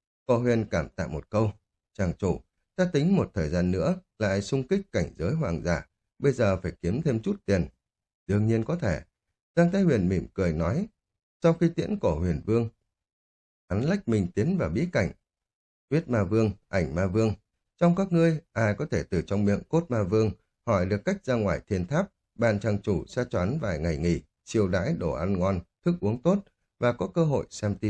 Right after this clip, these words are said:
V. Hắn nói xong câu đó lập tức ném Cốt Ma Vương cho hai vị Ma Vương xử lý.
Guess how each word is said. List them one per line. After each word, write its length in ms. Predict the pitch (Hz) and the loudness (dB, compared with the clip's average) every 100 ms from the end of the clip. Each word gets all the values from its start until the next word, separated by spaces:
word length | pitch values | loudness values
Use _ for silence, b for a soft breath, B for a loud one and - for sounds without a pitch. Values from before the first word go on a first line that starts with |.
| 98 | 2
V. 40 | 113 107 _ _ _ _ _ _ - | 2 2 _ _ _ _ _ _ -2
Hắn 140 | 147 | 0
nói 140 | 160 175 | 2 0
xong 240 | 165 151 | -2 0
câu 120 | 151 | 0
đó 200 | 113 107 | 0 2
lập 200 | 165 117 - | 2 0 -2
tức 220 | 185 - | -4 -2
ném 260 | 82 92 147 | 0 0 0
Cốt 220 | 170 175 | -4 -2
Ma 140 | 107 | -2
Vương 300 | 95 104 104 | 0 2 0
cho 120 | - 104 | 0 -2
hai 160 | 104 | 0
vị 200 | 85 95 - | 0 -4 -2
Ma 160 | 92 | -2
Vương 260 | 90 98 87 | 0 0 -2
xử 220 | - 82 | -2 -4
lý. 320 | - 95 214 | 0 2 0